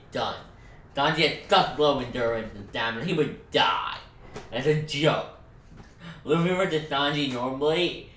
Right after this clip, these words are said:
the power gap isn't that big, but it is still laughable. Like, it's not like it's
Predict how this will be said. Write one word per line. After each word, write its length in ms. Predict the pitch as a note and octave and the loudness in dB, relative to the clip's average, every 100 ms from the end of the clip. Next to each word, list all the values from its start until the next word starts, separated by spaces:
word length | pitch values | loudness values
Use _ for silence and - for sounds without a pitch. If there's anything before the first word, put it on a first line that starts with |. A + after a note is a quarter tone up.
| - - | -20 -4
the 180 | C#3+ D3 | -2 0
power 380 | G3 A3 A3+ | 2 6 6
gap 300 | F#3+ F#3+ - | 6 4 4
isn't 360 | D3 C#3 A2 G#2 | 2 0 -2 -2
that 320 | A#2 B2 - C#3+ | 0 0 0 0
big, 600 | D3+ F3 C#3 B2 - - - - - - D#3 | 2 2 0 -2 -4 -14 -20 -20 -20 -4 4
but 280 | D#3 - | 4 4
it 200 | D#3 D#3 | 2 4
is 360 | D#3 E3+ D3+ - | 6 6 6 2
still 400 | - E3 D3 C3+ | -2 4 6 6
laughable. 680 | B2 - - - - - - - | 2 0 -2 -6 -14 -16 -18 -6
Like, 300 | A#2+ B2 - - - - | -4 -4 -8 -18 -20 -2
it's 200 | D3 D3 | -2 4
not 300 | G3+ C#3 C#3+ | 8 8 8
like 340 | D3+ C#3 - | 8 8 4
it's 120 | D3 | -2